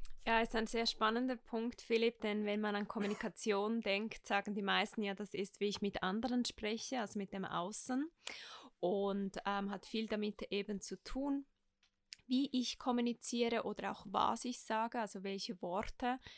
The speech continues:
ich zum Beispiel, äh, verwende. Und oftmals wird dann völlig vernachlässigt den Inner Talk, den man ja auch bewusst hört in der Meditation beispielsweise, wo man lernt, diesen auch mehr zu beobachten,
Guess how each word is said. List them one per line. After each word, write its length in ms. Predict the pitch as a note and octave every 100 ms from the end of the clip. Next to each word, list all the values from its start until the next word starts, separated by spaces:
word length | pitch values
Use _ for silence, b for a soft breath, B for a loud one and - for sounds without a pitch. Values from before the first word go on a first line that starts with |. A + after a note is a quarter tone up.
| B -
ich 180 | A#3
zum 120 | - A3
Beispiel, 680 | G#3 A3+ - A3 A3+ A3+ -
äh, 220 | G#3 G#3
verwende. 720 | G#3+ G#3 F#3+ G3+ G#3+ A3+ A#3+ C#4+ B B B _
Und 320 | G#3+ G#3+ G#3
oftmals 540 | G#3 G#3 - G#3+ G#3+ -
wird 220 | G#3 -
dann 140 | G#3
völlig 340 | - G3+ G#3+ -
vernachlässigt 960 | G#3 G3 G3 A3+ G#3 G3 - F#3+ -
den 160 | F#3+ F#3 -
Inner 240 | A3 B3 -
Talk, 400 | - A3+ C4+ E4+ - - B B -
den 160 | G#3
man 200 | G#3 G#3
ja 180 | G3 F#3
auch 100 | F#3+
bewusst 480 | - F#3+ G#3+ - -
hört 240 | G3+ -
in 160 | F#3+ G#3
der 100 | G3+
Meditation 800 | G3 F3+ E3+ F#3+ - F#3 G3 A3+
beispielsweise, 880 | G#3 A3+ A#3+ A3+ G3 F#3+ A3 A#3
wo 80 | G#3
man 180 | F#3+ F#3
lernt, 380 | F3+ F3+ G3 G3+
diesen 280 | G3 G#3 E3+
auch 280 | F3+ F#3
mehr 260 | - F3+ F3+
zu 140 | -
beobachten, 880 | F3 F3 F#3 G#3+ G#3+ - - A#3 A#3+